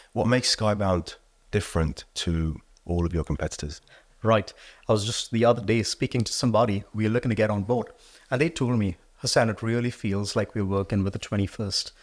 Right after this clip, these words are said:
Speaker 2: century company here." So I think one of the key things that differentiates us is we are looking into the future. We are not looking to just maximize what we have right now, but we are looking to stay in this journey with our client, evolve in this journey.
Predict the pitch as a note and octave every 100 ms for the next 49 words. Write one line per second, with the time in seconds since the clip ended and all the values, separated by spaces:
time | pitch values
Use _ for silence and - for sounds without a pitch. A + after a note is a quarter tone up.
0 | _ - C#3 A2 - G#2 F#2+ - F#2+ G2
1 | F#2 D#2+ E2+ - _ - _ _ - B2
2 | A2+ G#2+ A2+ A2+ - A#2 - G#2 F2+ G2
3 | G2+ - G2+ - G2+ F2+ - - E2+ E2+
4 | - _ _ _ - C3+ G#2 - _ A2
5 | G#2+ G2 G2+ F#2+ F#2 F#2 - C3 - -
6 | _ _ _ _ _ _ B2+ C#3 C#3+ -
7 | A2+ A2+ A#2 - - A#2 - G#2+ F#2+ G2
8 | - - A#2+ G#2 G#2 - G2 - F2+ G2+
9 | G2 G2+ F#2 - A2+ A2 F#2 F#2 - _
10 | _ _ - F3 B2+ C3+ C#3+ C3+ - B2+
11 | B2 A#2+ G#2+ - F#2+ G2+ G2 G#2 F#2+ -
12 | F#2+ F#2 G2 - _ _ D3+ G#2+ G#2 A2+
13 | G#2+ G2 F#2+ - G#2 F#2 F#2